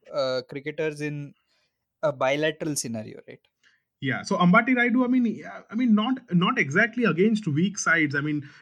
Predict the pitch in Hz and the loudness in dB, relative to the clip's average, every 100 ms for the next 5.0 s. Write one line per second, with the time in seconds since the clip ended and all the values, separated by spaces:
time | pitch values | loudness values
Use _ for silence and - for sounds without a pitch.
0 | - 143 151 151 139 151 247 262 - - | -10 -6 -4 -4 -6 2 4 4 0 -2
1 | 208 190 202 180 175 160 139 165 175 151 | -2 -2 -4 -2 -2 -2 -2 -2 -4 -4
2 | 156 156 156 135 - - 131 127 127 127 | -6 -6 -8 -12 -16 -12 -8 -6 -4 -6
3 | 123 127 160 160 135 127 127 131 143 170 | -4 -4 -4 -6 -6 -2 0 2 2 0
4 | 165 165 151 143 120 - 147 165 190 175 | -4 -4 -4 -4 -6 -8 -4 2 2 2